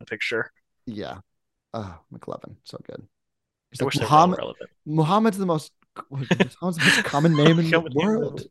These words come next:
Speaker 1: world.
Speaker 2: Uh, yeah. See, it's the most quotable one of all of them. Um, so yeah, great pick. I love Superbad tremendously. Go check out our episode on Superbad if you're listening. Um,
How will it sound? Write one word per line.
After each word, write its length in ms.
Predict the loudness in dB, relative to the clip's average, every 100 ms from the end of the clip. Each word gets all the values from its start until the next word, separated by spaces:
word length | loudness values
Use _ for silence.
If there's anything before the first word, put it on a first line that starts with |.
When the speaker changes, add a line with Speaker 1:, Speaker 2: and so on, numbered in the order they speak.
| _ -20 -12
Speaker 1:
world. 200 | -10 -10 _ _ _ _ -18 0
Speaker 2:
Uh, 500 | 6 8 8 8 6
yeah. 240 | 2 -2 -4 -10 _ -6
See, 180 | 4 4
it's 160 | 6
the 60 | 2
most 180 | 0 2
quotable 300 | 2 2 -2
one 120 | -6
of 100 | -8
all 160 | -10
of 60 | -12
them. 200 | -16 -20 _ _
Um, 540 | 2 4 4 0 -4 -12 _ _
so 140 | 4 6
yeah, 240 | 8 6 2 _ _
great 320 | 4 4 4
pick. 420 | 4 4 2 -6 _ _ _ _
I 100 | 0
love 180 | 2 0
Superbad 720 | -4 -6 -4 -2 -2 -4 -8 -14
tremendously. 540 | -8 -6 -6 -4 -2
Go 100 | 2
check 180 | 2 2
out 100 | 2
our 80 | 2
episode 400 | 0 -4 -6 -6
on 220 | -6 -6 -6
Superbad 440 | -4 -2 -2 -4
if 100 | -6
you're 80 | -6
listening. 320 | -6 -8 -12 -16 _ _ _
Um, 500 | 2 6 6 4 2